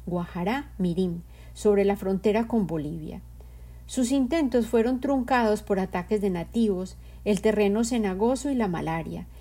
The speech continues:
esa enfermedad que migró del antiguo continente y se regó por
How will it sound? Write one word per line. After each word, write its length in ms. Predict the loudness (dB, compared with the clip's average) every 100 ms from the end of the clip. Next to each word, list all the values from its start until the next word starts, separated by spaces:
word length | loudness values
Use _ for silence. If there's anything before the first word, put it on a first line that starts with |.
| -6
esa 360 | 2 2 2 0
enfermedad 760 | -2 -2 -2 -2 -2 -2 -4 -4
que 140 | -2
migró 340 | 0 2 4 4
del 160 | 4
antiguo 480 | 2 0 0 0 0
continente 760 | 0 -2 0 0 0 0 -4 -8 -10 -6
y 80 | -2
se 200 | 0 2
regó 480 | 4 4 4 2 2
por 200 | 0 -2